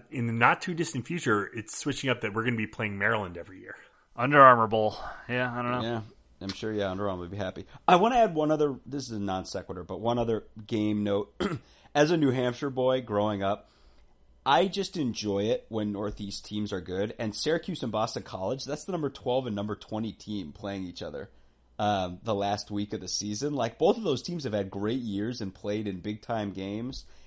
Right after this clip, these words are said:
Speaker 3: And, uh, and, you know, especially if Cuse wins, they may be a top ten team. So
Speaker 1: Well, no, 'cause the, the, um,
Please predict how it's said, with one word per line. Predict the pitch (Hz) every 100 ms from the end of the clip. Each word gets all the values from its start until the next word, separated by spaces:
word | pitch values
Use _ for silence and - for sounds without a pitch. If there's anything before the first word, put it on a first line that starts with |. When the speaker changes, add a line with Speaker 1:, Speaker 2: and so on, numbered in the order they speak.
| - -
Speaker 3:
And, | 113 110 101
uh, | 98 95 95 -
and, | 110 104
you | 156
know, |
especially | 107 - 147 -
if | 104 -
Cuse | 180 277 214
wins, | 208 196 196
they | -
may | 180
be | 131 104
a |
top | 98 139 127 -
ten | 127 104
team. | 180 214 101 - - - -
So | -
Speaker 1:
Well, | 143 151
no, | 147 156 139
'cause | 127 123
the, | 131 143 147 -
the, | 151 123
um, | 110 110 113